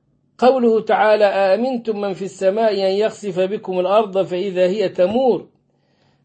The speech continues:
ذكر أبو حيان في قراءة "آمنتم"، عدة قراءات من تحقيق الهمزتين ومن تسهيل الثانية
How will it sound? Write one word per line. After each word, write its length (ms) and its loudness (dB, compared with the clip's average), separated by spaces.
ذكر 520 2
أبو 180 0
حيان 480 -2
في 180 -10
قراءة 680 0
"آمنتم"، 1160 2
عدة 400 2
قراءات 680 4
من 220 -8
تحقيق 480 -8
الهمزتين 800 0
ومن 220 0
تسهيل 420 -4
الثانية 800 0